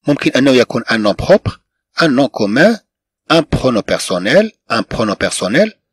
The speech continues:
ان جروب دو مو أو ان جروب دو مو. ممكن يكون مجموعة كلمات. ثم عندنا لو جروب فيربال. لو جروب فيربال، لو جروب فيربال peut être formé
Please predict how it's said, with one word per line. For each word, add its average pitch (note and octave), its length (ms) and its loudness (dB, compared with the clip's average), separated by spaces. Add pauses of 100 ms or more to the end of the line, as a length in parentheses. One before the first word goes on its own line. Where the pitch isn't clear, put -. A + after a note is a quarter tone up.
(560)
ان C#3 120 2
جروب D3 220 2
دو C3+ 120 4
مو E2 260 -6 (300)
أو E3 340 4 (100)
ان A2 160 0
جروب C3+ 220 2
دو A#2+ 120 0
مو. E2+ 260 -10 (300)
ممكن C3 260 -4
يكون C3+ 300 0
مجموعة C#3+ 320 -2 (100)
كلمات. F2+ 420 -6 (720)
ثم G3+ 180 2
عندنا D#3+ 280 2
لو E3 120 0
جروب D3+ 220 2
فيربال. F2+ 680 -4 (140)
لو G#2 100 -4
جروب B2+ 180 -4
فيربال، D#3 480 -2 (460)
لو G2+ 160 -6
جروب C3 260 -4
فيربال A#2 560 -4 (560)
peut D3 260 -2
être - 200 -6
formé A2 480 -4